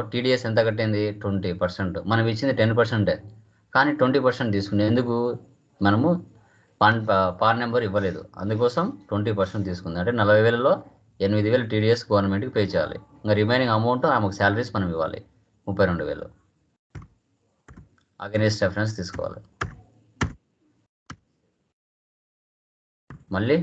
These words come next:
ఆటో ఫిల్, క్రిస్ ట్రేడర్స్.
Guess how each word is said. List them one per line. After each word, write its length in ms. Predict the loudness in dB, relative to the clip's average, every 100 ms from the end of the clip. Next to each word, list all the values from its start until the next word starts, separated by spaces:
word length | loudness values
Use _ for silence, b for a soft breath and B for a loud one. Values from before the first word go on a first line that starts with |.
| -2 _ -4
ఆటో 220 | -2 -2 -4
ఫిల్, 160 | -8 -12 -18 _ _ _ -14 -14 B B B _ _ _ _ _ _ _ _ _ _ _ _ _
క్రిస్ 220 | -8 -4
ట్రేడర్స్. 360 | -2 -2 -6